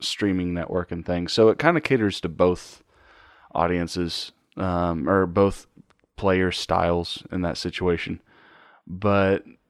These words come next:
that, that gives room for the players to be creative with the solution and also with how they wanna go about doing this recording. But that's what I would do with this.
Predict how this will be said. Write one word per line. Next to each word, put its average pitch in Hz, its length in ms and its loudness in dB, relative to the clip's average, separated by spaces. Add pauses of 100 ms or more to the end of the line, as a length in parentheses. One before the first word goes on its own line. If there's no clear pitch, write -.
(320)
that, 123 200 2
that 110 200 4
gives 104 240 2
room 107 220 4
for 101 120 -2
the 92 80 2
players 92 280 0
to - 60 -12
be 92 100 0
creative 151 800 4 (140)
with 92 180 -6
the - 80 -8
solution 147 960 2
and 92 180 -4
also 92 320 0
with 92 200 -2
how 90 120 2
they 90 80 2
wanna 90 220 0
go 92 160 0
about 95 460 2 (720)
doing 110 340 2
this 104 500 2
recording. 107 600 2 (460)
But 85 340 0
that's - 540 -2
what 101 420 -2
I 104 260 0
would 101 340 0 (120)
do 104 200 2
with 147 300 -4
this. - 560 -10